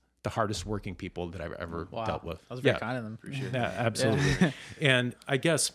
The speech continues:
Speaker 1: you know, to that end, I, I guess I'll start with an analogy, and maybe you guys can talk about what you think. Jake, you just mentioned that the business is challenging and you've run into some challenges.
Speaker 3: Mm-hmm.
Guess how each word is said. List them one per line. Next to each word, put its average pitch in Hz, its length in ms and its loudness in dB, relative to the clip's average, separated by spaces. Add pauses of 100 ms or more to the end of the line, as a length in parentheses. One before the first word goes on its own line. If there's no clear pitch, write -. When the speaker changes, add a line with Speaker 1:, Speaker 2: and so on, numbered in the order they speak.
(440)
Speaker 1:
you 147 120 -6
know, 120 160 0 (640)
to 226 160 0
that 135 260 0
end, 98 300 -6 (580)
I, 147 160 -4
I 143 40 2
guess 156 140 0
I'll 131 160 0
start - 180 0
with 110 120 -6
an 104 80 -6
analogy, 92 500 -8 (800)
and 117 100 -8
maybe 101 180 -6
you 95 40 -12
guys 87 200 -6
can 101 120 -10
talk - 240 -8
about 80 280 -8
what - 160 -12
you 87 100 -12
think. 76 300 -14 (460)
Jake, 113 240 -4
you 151 80 -6
just 113 200 -6
mentioned 101 340 -6
that 85 180 -14 (1300)
the 113 60 2
business 101 460 -2
is 92 200 -10
challenging 95 560 -4
and 82 100 -6
you've 85 180 -10
run 87 160 -4
into 87 160 -10
some 78 140 -8
challenges. 80 520 -8 (380)
Speaker 3:
Mm-hmm. 101 220 -20